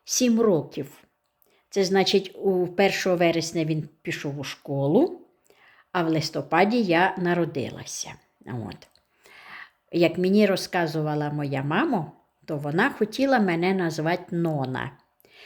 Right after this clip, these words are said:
Не знаю, може, тоді оце був фільм з Ноною М-, М-, Мордюкової, е, Мордюковою, чи не знаю,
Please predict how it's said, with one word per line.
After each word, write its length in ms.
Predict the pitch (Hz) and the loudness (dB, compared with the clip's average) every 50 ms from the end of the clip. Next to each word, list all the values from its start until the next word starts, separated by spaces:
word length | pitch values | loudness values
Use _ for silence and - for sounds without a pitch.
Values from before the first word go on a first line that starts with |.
| - - _ - | -20 -12 _ 2
Не 180 | 233 269 294 | 4 4 4
знаю, 500 | 233 214 185 175 160 151 147 143 147 156 | 4 2 0 0 -2 0 -2 -2 -2 -2
може, 300 | 170 202 254 233 208 214 | 0 2 2 2 2 0
тоді 340 | 208 - 190 175 175 185 180 | -2 -2 -4 -2 0 2 2
оце 300 | 175 170 170 - 180 165 | 2 2 0 0 -2 -2
був 200 | 156 156 160 156 | 0 0 -2 -2
фільм 500 | 160 - - 247 277 294 277 269 247 226 | -2 -2 2 2 4 4 4 4 2 2
з 100 | 214 196 | 2 2
Ноною 440 | 214 240 233 220 214 220 220 214 214 | 2 2 4 4 4 4 4 4 4
М-, 140 | 208 208 220 | 4 4 2
М-, 300 | - 214 208 214 - 214 | 2 0 0 0 2 2
Мордюкової, 1160 | 214 226 220 202 185 208 208 214 - 214 214 214 208 196 190 196 190 185 185 185 185 185 - - - - - _ _ _ - | 4 4 4 2 2 0 0 2 6 6 8 8 8 6 4 2 2 2 2 0 0 -2 -4 -14 -20 -20 -20 _ _ _ -4
е, 120 | - - | -2 -2
Мордюковою, 1120 | - - 180 175 185 190 180 175 185 185 - 185 185 185 175 170 175 170 165 170 175 - - | 0 -2 0 0 0 0 0 0 -4 -2 0 2 2 4 4 4 2 2 4 2 2 2 0
чи 260 | - 294 349 381 262 | -2 -2 -2 0 2
не 180 | 233 240 240 | 4 4 4
знаю, 420 | 214 156 139 127 123 127 131 135 | 4 2 0 -4 -4 -4 -4 -6